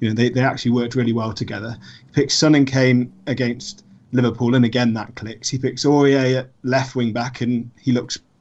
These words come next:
almost better there than he has on the right. He picks Ali and Eriksen slightly deeper as a midfield with Winks, and, and again that works.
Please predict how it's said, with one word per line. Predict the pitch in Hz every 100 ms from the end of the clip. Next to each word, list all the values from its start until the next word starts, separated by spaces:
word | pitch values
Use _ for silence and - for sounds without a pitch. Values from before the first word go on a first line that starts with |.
| _ _ -
almost | 135 131 123
better | 135 127 123
there | 120
than | 120
he | 120
has | 110 113
on | 117
the | 110
right. | 104 110 131 - - - - - _ _
He | 123
picks | 123 143 143 - -
Ali | 131 151 147 143
and | 139 135 131 _
Eriksen | 143 139 131 147 131 131
slightly | - 135 135 123
deeper | 135 131 131 131
as | 123
a |
midfield | 131 131 131 127
with | 123
Winks, | 117 123 135 - 127
and, | 120
and | 123
again | 120 135 123
that | 110
works. | 117 123 104 - -